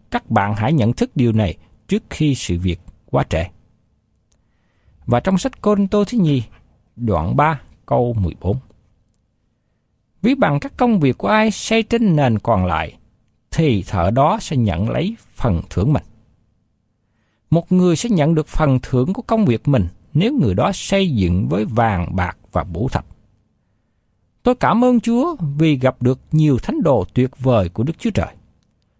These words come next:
Tôi biết được họ qua sự tiếp xúc cá nhân hay qua sách báo. Đây là những người được Đức Chúa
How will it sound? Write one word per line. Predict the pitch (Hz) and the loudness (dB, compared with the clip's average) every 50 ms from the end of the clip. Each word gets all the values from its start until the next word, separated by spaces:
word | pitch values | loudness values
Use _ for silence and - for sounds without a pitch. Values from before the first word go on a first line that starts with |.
| _ _ | _ _
Tôi | - 226 233 | -2 0 2
biết | 226 285 339 - - | 2 0 0 0 -2
được | 147 - - | -2 -2 -4
họ | - 120 107 98 95 113 151 | -2 0 2 2 2 2 0
qua | 220 226 | 0 -2
sự | 208 - - 101 | -2 0 -2 -4
tiếp | - - 226 247 - | -2 -2 -4 -6 -4
xúc | - 269 254 - - | -4 -6 -6 -2 0
cá | - 269 | 0 2
nhân | 220 226 240 220 220 220 196 - - - _ _ _ _ _ _ | 2 2 2 2 2 0 0 -4 -8 -18 _ _ _ _ _ _
hay | _ - 185 196 | _ -2 0 0
qua | 185 180 180 185 190 190 190 180 151 | 2 2 2 2 2 2 2 0 -2
sách | - - - - - - | -4 -8 -8 -8 -4 0
báo. | 139 139 151 202 - _ _ _ _ _ _ _ _ _ _ _ _ _ _ - | 0 0 0 0 -4 _ _ _ _ _ _ _ _ _ _ _ _ _ _ 0
Đây | 151 196 226 | 2 2 4
là | 208 160 | 4 2
những | 120 113 160 202 196 | 2 2 2 2 2
người | 180 175 160 139 | 2 4 4 2
được | 113 104 104 - - | 2 0 -2 -2 -4
Đức | 247 - - | -6 -4 -2
Chúa | 320 | -2